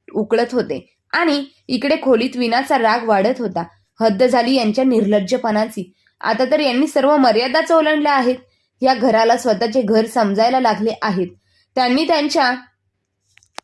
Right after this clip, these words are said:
तुमच्याकडे गाडी मागण्याची हिंमत केली, ते पण आईला बाहेर फिरायला घेऊन जाण्यासाठी. खरंच त्याची या म्हातारपणात ही छंद काही संपत नाही.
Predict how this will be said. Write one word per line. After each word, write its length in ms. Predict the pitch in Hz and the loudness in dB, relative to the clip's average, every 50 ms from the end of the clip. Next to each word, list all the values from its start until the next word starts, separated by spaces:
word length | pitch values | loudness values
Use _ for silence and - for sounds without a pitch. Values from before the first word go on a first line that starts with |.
| - _ _ _ - 262 | -20 _ _ _ -2 0
तुमच्याकडे 800 | 269 262 - 311 302 302 311 269 233 233 254 254 - - _ _ - 220 | 0 2 2 2 0 2 2 2 0 0 -2 -4 -6 -10 _ _ -8 -4
गाडी 260 | 240 233 220 220 262 | -2 0 2 2 2
मागण्याची 500 | 285 269 240 220 208 220 247 254 254 311 | 2 2 2 2 0 -2 -2 -2 0 0
हिंमत 400 | 285 269 262 220 220 220 233 220 - | 2 2 4 4 2 0 0 -2 -2
केली, 460 | 254 202 190 196 185 190 - - _ _ - | -2 -2 -2 -2 -6 -8 -14 -20 _ _ -2
ते 140 | 277 269 277 | 0 0 0
पण 320 | 277 285 269 214 226 233 - - _ _ _ - | 0 0 0 0 0 -4 -6 -14 _ _ _ -8
आईला 340 | - 233 233 240 240 269 285 | -4 -2 0 0 2 2 2
बाहेर 360 | 294 302 277 277 247 240 247 254 247 | 2 2 2 2 2 2 0 0 -2
फिरायला 400 | - 262 233 226 233 254 269 269 | -2 0 0 2 2 2 0 0
घेऊन 280 | 240 254 240 233 262 269 | 2 2 2 2 2 2
जाण्यासाठी. 580 | 294 277 247 220 208 - 247 208 180 180 180 - | 2 2 0 0 -2 -4 -4 -6 -6 -6 -8 -4
खरंच 360 | - 233 214 202 190 - - _ _ _ _ _ _ _ | -2 0 0 0 -2 -4 -14 _ _ _ _ _ _ _
त्याची 260 | - 262 262 262 294 349 | -4 -2 -2 0 2 2
या 100 | 349 339 | 2 4
म्हातारपणात 640 | 320 285 262 - - 269 269 277 262 240 233 262 254 269 | 4 2 2 2 0 -2 0 0 0 0 0 -2 -2 -4
ही 120 | 294 269 - - | -4 -4 -2 -2
छंद 220 | 277 226 240 247 | -2 0 0 0
काही 220 | 277 269 254 247 262 | 0 0 0 -2 -2
संपत 360 | 269 - 254 220 208 214 247 247 247 | -2 -2 -2 -2 0 -2 -2 -2 -2
नाही. 200 | 233 202 190 | -2 -2 -2